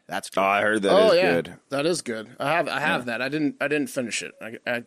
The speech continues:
Speaker 3: did the typical
Speaker 1: It's like
Speaker 3: thing where
Speaker 1: ten bucks right
Speaker 3: got,
Speaker 1: now
Speaker 3: like, forty percent
Speaker 1: on
Speaker 3: through.
Speaker 1: PlayStation
Speaker 3: Yeah.
Speaker 1: Store.
Speaker 2: Very similar to pontoon boats. Uh,
Speaker 1: Yeah.
Speaker 2: scrolling down,
Speaker 1: Underrated
Speaker 2: uh,
Speaker 1: and awesome.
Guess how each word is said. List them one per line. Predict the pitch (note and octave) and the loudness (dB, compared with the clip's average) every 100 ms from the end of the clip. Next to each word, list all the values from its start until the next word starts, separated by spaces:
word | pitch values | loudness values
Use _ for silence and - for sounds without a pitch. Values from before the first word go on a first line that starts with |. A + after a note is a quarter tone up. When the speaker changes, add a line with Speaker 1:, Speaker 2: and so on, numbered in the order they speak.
| - | -10
Speaker 3:
did | B2 | -14
the | A2+ | -12
typical | - C#3+ C3 D#3 | -6 -4 -4 -4
Speaker 1:
It's | C3 | -2
like | B2+ | -2
Speaker 3:
thing | A#2+ | -4
where | A2+ | -6
Speaker 1:
ten | A2 D3+ | -2 -2
bucks | B2 B2+ - - | 0 -2 -2 -6
right | F2 | -2
Speaker 3:
got, | C3 | -2
Speaker 1:
now | G#2+ | -2
Speaker 3:
like, | A#2 | -6
forty | - B2+ B2 | -4 -2 -2
percent | A2+ A2+ B2 | -4 -6 -6
Speaker 1:
on | - | -6
Speaker 3:
through. | A2+ G#2 | -8 -10
Speaker 1:
PlayStation | E2+ D2+ | -10 -12
Speaker 3:
Yeah. | A#2+ | -10
Speaker 1:
Store. | A2 F#2 | -10 -2
Speaker 2:
Very | F#2 G#2 A2+ G#2 | 2 4 4 2
similar | - F#2+ F2+ F2 | 0 -2 0 -2
to | E2 | -2
pontoon | F#2 E2+ E2 F2+ E2+ | -2 -2 -2 -4 0
boats. | E2+ E2 - - _ _ - | 0 -2 -8 -16 _ _ 4
Uh, | A2+ A#2+ | 6 6
Speaker 1:
Yeah. | - | 4
Speaker 2:
scrolling | D3+ D#3+ F3+ E3 | 4 4 4 4
down, | F3 G#3+ D#3+ C3+ | 2 4 4 4
Speaker 1:
Underrated | D#3 E3+ | 4 4
Speaker 2:
uh, | A#2 A#2+ A#2 A2 | 4 4 4 2
Speaker 1:
and | |
awesome. | A#2+ C#3+ - F#2+ | 0 -2 -4 -12